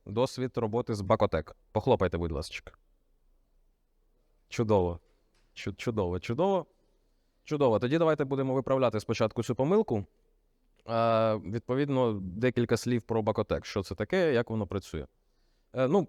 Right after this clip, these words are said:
по-перше, компанія Бакотек існує вже досить-досить давно. Історія починалася з логістичної ай ті дистриб'юції.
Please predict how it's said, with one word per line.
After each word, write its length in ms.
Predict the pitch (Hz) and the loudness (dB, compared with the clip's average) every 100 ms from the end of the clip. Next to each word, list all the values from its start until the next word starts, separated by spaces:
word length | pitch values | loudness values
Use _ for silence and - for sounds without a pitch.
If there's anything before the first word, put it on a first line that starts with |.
| _ | _
по-перше, 360 | 131 120 107 - | 2 2 0 0
компанія 400 | 110 151 165 139 | 0 2 2 0
Бакотек 400 | 131 131 117 120 | 0 0 0 0
існує 260 | 131 120 | 0 0
вже 140 | 107 110 | 2 0
досить-досить 540 | 113 117 110 107 104 | 0 0 -2 -2 -2
давно. 380 | 123 175 226 180 | -2 2 2 2
Історія 360 | - 131 113 | 0 0 0
починалася 600 | 101 104 110 101 98 95 | 0 -2 -2 -2 0 -2
з 200 | 95 107 | -2 0
логістичної 600 | 107 104 107 - 113 104 101 | 2 2 0 -4 -4 -2 -2
ай 40 | |
ті 100 | 107 | -2
дистриб'юції. 800 | 101 - 127 160 - 233 220 | -4 -4 -2 0 0 -2 -2